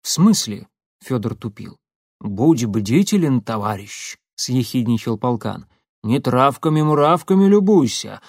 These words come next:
а обстановку вентилируй". "Да", — согласился Максим.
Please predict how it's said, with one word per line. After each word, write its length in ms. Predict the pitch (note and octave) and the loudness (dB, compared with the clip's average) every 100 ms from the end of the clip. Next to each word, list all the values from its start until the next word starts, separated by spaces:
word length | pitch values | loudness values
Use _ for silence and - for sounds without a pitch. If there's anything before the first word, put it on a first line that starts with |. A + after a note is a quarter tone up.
| - | -6
а 180 | B2 D3+ | 0 0
обстановку 880 | D#3 - F#3 G#3+ D3+ A#2+ - - | 0 0 2 4 4 0 -4 -4
вентилируй". 880 | B2 B2+ A#2+ B2+ C3 C3+ B2+ C3 B2 - _ _ _ _ - | 0 0 0 -2 -2 0 0 -2 -4 -8 _ _ _ _ -4
"Да", — 540 | A#2 D3+ D#3 A#2 F#2+ _ _ | 0 2 2 0 -2 _ _
согласился 640 | - B2+ B2 A2+ B2 G#2 A#2+ | -6 -2 -2 -2 -4 -4 -2
Максим. 500 | A#2+ - A#2 G#2 | -2 -4 -10 -12